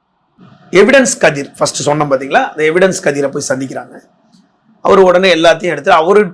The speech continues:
அவருடைய முயற்சியின் பேர்ல தான் வழக்கே பதிவு செய்யப்பட்டிருக்கு. இதற்கு நடுவுல அந்த மருமகள், அதாவது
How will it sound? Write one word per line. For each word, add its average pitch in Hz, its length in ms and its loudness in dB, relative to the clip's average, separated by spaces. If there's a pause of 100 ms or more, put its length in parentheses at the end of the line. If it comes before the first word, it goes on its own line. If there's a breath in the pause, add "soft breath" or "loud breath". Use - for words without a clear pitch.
அவருடைய 190 460 4
முயற்சியின் 240 580 -2
பேர்ல 185 220 4
தான் 196 100 4
வழக்கே 165 300 0
பதிவு 151 240 -6
செய்யப்பட்டிருக்கு. 135 680 -12 (680)
இதற்கு 175 380 2
நடுவுல 160 520 -2 (1160)
அந்த 151 300 -2 (520)
மருமகள், 175 540 2
அதாவது 147 640 0